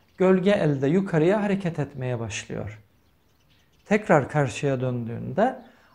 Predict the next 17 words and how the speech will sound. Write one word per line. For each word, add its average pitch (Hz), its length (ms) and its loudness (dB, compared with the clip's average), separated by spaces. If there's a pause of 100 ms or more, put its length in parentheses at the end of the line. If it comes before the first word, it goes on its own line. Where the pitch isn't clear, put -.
artık 226 360 2
aşağıdaki 170 600 2
el 123 120 -2
yukarıda, 220 680 2 (300)
yukarıdaki 190 580 2
el 151 260 2
de 233 220 4 (100)
aşağıda. 135 560 0 (1000)
Şimdi 170 460 2
diğer 180 260 6
tarafa 123 440 -4
dön 214 280 2 (420)
ve 202 80 6
yine 196 480 4
yer 208 260 4
değiştirme 165 540 0
başlasın. 120 560 -2